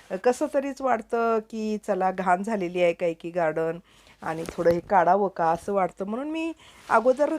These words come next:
काढूनच घेते, मग दुसऱ्या कामाला लागते. तर, अ, हे पहा ना, क-, काय म्हणतात त्याला, अ, आयरनचा पत्ता आहे ना, ते तर खूप वाढलेला आहे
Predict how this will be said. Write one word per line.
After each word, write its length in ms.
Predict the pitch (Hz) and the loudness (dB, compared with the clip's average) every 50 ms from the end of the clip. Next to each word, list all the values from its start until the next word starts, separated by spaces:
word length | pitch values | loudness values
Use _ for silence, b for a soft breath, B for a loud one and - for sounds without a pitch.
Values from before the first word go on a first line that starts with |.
| - - | -4 -2
काढूनच 440 | - 233 220 233 269 320 320 311 - | 0 0 2 2 0 0 -2 -4 -6
घेते, 360 | 208 202 214 - - 214 247 277 | -4 -4 -4 -2 -2 -4 -6 -4
मग 460 | 254 226 214 202 214 220 214 208 196 | -4 -4 -4 -4 -6 -8 -12 -10 -8
दुसऱ्या 340 | 190 202 196 - 180 165 170 | -8 -8 -6 -4 -4 -4 -2
कामाला 420 | - 180 170 165 170 170 170 170 | -2 -4 -4 -4 -4 -4 -2 -2
लागते. 420 | 165 165 165 - _ - 196 226 302 - B B B B B B B - | -2 -2 -4 -6 _ -8 -8 -8 -8 -10 B B B B B B B 0
तर, 220 | 190 185 180 180 | 0 0 2 2
अ, 360 | 180 175 175 170 170 170 175 180 | 2 2 4 4 2 2 0 0
हे 200 | 180 240 285 330 | -2 -2 -4 -4
पहा 420 | - - 294 247 262 269 269 262 | -2 -2 0 2 2 2 2 2
ना, 480 | 262 262 262 277 285 285 262 247 233 220 | 0 0 -2 -2 -2 -2 -2 -2 -2 -2
क-, 440 | 214 - 233 214 196 190 185 180 175 - - | -4 -2 -2 0 0 0 -2 -6 -8 -8 -6
काय 160 | 202 196 196 | -4 -2 -2
म्हणतात 300 | 202 202 190 190 185 180 - | -2 -4 -4 -4 -6 -4 -2
त्याला, 320 | 196 180 185 180 175 180 - b b b b b b b - | -2 0 0 0 0 -2 -4 b b b b b b b -10
अ, 280 | - 160 165 165 160 - - | -8 -6 -4 -4 -4 -6 -4
आयरनचा 520 | - 185 196 196 202 233 254 277 - 247 | -2 0 0 2 2 0 -2 -4 -4 -6
पत्ता 360 | 220 - 214 202 - - 196 | -6 -6 -6 -8 -6 -4 -4
आहे 180 | 185 180 180 170 | -2 -2 -2 -4
ना, 180 | 170 170 170 170 | -4 -6 -8 -8
ते 220 | - - 208 233 | -8 -10 -10 -10
तर 120 | 226 262 262 - | -8 -10 -10 -10
खूप 260 | - - 226 233 226 214 - | -10 -10 -8 -8 -8 -8 -6
वाढलेला 480 | 240 214 202 190 190 190 185 185 190 | -2 -2 -2 -2 -2 -2 -2 0 2
आहे 260 | 185 175 170 175 180 | 2 2 2 2 0